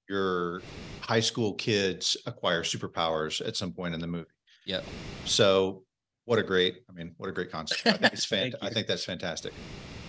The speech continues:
Speaker 1: And then, so after that movie, you
Speaker 2: Yeah.
Speaker 1: start working on this project.
Speaker 2: Well, yeah, right after that film, honestly, I was not ready to do another film. We released that about ten years ago at this point,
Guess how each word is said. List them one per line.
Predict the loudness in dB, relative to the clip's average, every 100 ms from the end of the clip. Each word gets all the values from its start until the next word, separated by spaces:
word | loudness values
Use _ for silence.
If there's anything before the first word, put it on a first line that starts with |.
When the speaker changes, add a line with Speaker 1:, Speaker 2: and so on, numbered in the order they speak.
| -6
Speaker 1:
And | 0 0 4
then, | 4 4 2 0
so | 4 4 4
after | 2 2 -2
that | 0 0 0
movie, | -4 -6 -6 -6 -6 -12
you | -4
Speaker 2:
Yeah. | 0 2
Speaker 1:
start | 2 2
working | -2 -2 -4
on | -2 -4 -6 -14 _
this | -6
project. | 0 0 0 -6 -14 _ _ _ 2
Speaker 2:
Well, | 6
yeah, | 8
right | 10 10 8
after | 6 6
that | 4 4
film, | 4 6 8 6 0 -6 -12 -14 -14 -14 -2
honestly, | 2 4 4 4 4
I | 6 4 2
was | -2 -2
not | 0 0
ready | 0 0
to | -2
do | -2 -4
another | -4 -6 -8
film. | -12 -14
We | -14 -12
released | -4 0 2
that | 2
about | 0 -2
ten | 0 0
years | 2 0 2
ago | 2 2
at | 2
this | 0
point, | 0 0 0